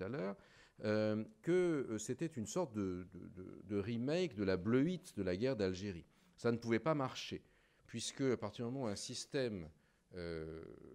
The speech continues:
terroriste est, euh, est réticulaire, il est propice à toutes les infiltrations. Et il peut péter de l'intérieur, si vous voulez. Votre serviteur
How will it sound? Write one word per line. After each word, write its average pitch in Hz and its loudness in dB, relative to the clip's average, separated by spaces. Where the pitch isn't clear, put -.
terroriste 104 -8
est, 110 0
euh, 80 -4
est 104 -4
réticulaire, 113 -2
il 127 0
est 139 2
propice 143 -4
à 113 0
toutes 170 -10
les 123 -6
infiltrations. 110 -6
Et 117 2
il 107 0
peut 147 -2
péter 147 -2
de 147 -4
l'intérieur, 92 -6
si - -20
vous 50 -20
voulez. - -20
Votre 110 -2
serviteur 104 0